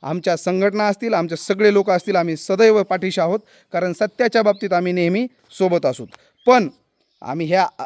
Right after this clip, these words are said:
हे असे नाटकं करणाऱ्यांचे पण भांडाफोड करणारे आहोत.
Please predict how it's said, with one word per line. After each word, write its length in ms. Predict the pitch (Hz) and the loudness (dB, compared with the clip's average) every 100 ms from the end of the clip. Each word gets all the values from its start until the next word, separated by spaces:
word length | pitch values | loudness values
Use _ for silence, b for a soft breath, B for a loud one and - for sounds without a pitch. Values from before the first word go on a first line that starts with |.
| - _ - | -14 _ -8
हे 100 | 170 | -4
असे 380 | 143 170 - 233 | -2 -2 -2 -2
नाटकं 320 | 220 208 220 | -2 -2 -4
करणाऱ्यांचे 580 | 208 202 202 202 190 190 | -4 -2 -2 -2 -2 -4
पण 180 | 208 | -4
भांडाफोड 460 | 143 160 170 165 156 | -6 -4 -2 -2 -4
करणारे 340 | 170 165 160 | -4 -2 -2
आहोत. 200 | 156 170 | 0 -2